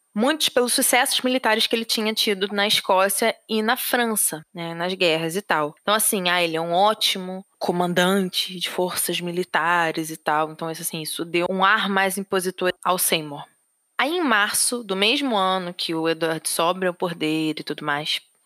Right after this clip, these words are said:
o Seymour vai obter cartas patentes do rei, concedendo o direito de, de deixá-lo nomear membros do próprio conselho privado e consultá-los só quando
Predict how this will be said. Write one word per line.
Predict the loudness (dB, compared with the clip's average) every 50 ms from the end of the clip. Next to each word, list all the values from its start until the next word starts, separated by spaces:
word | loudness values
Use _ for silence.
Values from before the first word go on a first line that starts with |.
| _ _
o | -2 -2
Seymour | 2 2 4 4 4 2 2 0 0 0
vai | 2 2 0
obter | 0 0 0 0 0 0 0
cartas | 0 0 2 2 2 0 -2 -2 -2 -2 -2 0 -2 -2 -4 -4 -6 -10 _ _ _
patentes | 0 0 0 0 0 0 0 0 0 -2 -2 -2 -2 0
do | 0 0 0
rei, | 0 0 0 2 2 2 2 0 -2 -8 -14 _ _ _
concedendo | -2 -2 0 2 2 2 2 4 4 2 4 4 2
o | 0
direito | 2 2 4 4 2 2 0 -6
de, | -6 -4 -4 -4 -6 -6 _ _ _ -2
de | 0 2 4 4
deixá-lo | 4 4 4 4 4 4 4 4 2 2
nomear | 0 0 2 2 2 4 4 4 2 0 -4 -8 -6
membros | -2 2 2 2 4 2 2 2 2 2 2 0
do | -2 -4 -2
próprio | 2 2 2 4 2 0 -2
conselho | 0 0 0 0 2 2 2 2 0
privado | -2 -2 -2 0 2 2 2 2 0 -2 -6 -10 -10 _ _ _ -2
e | -2 -2 -2 _ _
consultá-los | -2 -2 -2 0 0 -2 0 2 4 4 4 2 0 -2
só | 2 4 4 4 4 2
quando | 0 2 2 2 2 2 0 -2 -2 -2 -4